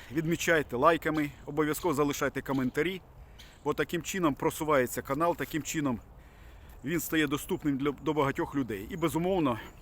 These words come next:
хто бажає фінансово підтримати українське козацтво, підтримуйте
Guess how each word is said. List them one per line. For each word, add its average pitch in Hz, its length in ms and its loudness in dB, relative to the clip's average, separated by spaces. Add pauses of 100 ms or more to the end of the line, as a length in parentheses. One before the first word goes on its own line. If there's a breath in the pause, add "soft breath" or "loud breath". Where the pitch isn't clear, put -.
хто - 200 4
бажає 147 540 6
фінансово 160 440 4
підтримати 175 680 0 (300 loud breath)
українське 170 500 2
козацтво, 151 600 2 (1040 loud breath)
підтримуйте 123 720 0